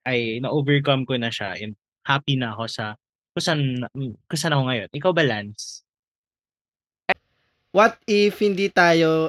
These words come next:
Speaker 2: I mean, hindi to greatest, ah, but greatest siguro so far pod na, what if hindi tayo naging magkaklase that first semester for philosophy class last year? Or even yung journalist. But if hindi tayo naging magkaklase, Jacob? Kasi,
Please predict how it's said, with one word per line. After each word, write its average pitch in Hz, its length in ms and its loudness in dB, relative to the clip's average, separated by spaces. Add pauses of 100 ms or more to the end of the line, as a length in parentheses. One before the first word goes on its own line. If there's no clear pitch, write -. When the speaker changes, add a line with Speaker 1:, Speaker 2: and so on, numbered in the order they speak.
Speaker 2:
I 226 80 6
mean, 262 240 4
hindi 247 80 2
to 254 160 4
greatest, 185 420 4
ah, 147 220 -2
but 185 160 0
greatest 208 320 4
siguro 196 160 6
so 185 80 -2
far 170 240 0
pod 151 240 -4
na, 156 160 -2
what 208 320 6
if 208 320 2
hindi 196 320 -4
tayo 175 320 4
naging 165 320 0
magkaklase 160 720 0
that 160 240 0 (240)
first 240 320 4
semester 190 640 4
for 165 240 0
philosophy 147 560 -2
class - 640 -10 (400)
last 160 240 4 (480)
year? 143 320 -2 (1300)
Or 214 180 8
even 240 320 6
yung 220 160 4
journalist. 156 540 0
But 214 180 0
if 240 160 -4
hindi 240 160 -4
tayo 208 160 2
naging 180 240 0
magkaklase, 143 560 -4
Jacob? 131 400 -8
Kasi, 220 480 0